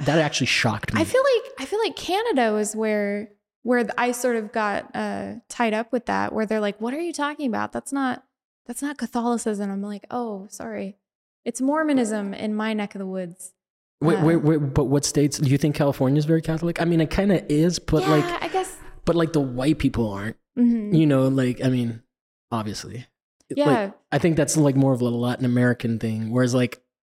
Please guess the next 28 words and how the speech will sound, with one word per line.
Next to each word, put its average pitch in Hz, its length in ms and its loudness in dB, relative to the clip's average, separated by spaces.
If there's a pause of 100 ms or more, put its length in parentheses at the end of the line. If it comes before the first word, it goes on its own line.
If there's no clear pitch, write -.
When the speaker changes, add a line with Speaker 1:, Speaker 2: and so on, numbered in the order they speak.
(120)
Speaker 1:
the 135 160 0
Puritan, 147 460 2
I 135 60 2
mean, 147 160 4
when 147 100 4
we 139 60 2
think 156 240 -2
of, 123 160 -6
like, 113 240 -6
Puritans, 113 720 -6 (320)
which 127 200 0
is, 113 260 -2
I 104 80 -6
think, 156 300 2
a 170 60 -6
prerogative, 117 720 -2 (100)
uh, 127 60 0
or 120 320 -2 (120)
pejorative, 113 600 -2 (220)
Speaker 2:
Mm-hmm. 214 320 0 (180)
Speaker 1:
um, 113 320 -2
not 113 180 -2
a - 60 -12
prerogative. 101 520 -6 (460)
<laughs> - 840 -2
Speaker 2:
Something 254 300 2
else 214 220 2
entirely. 202 480 0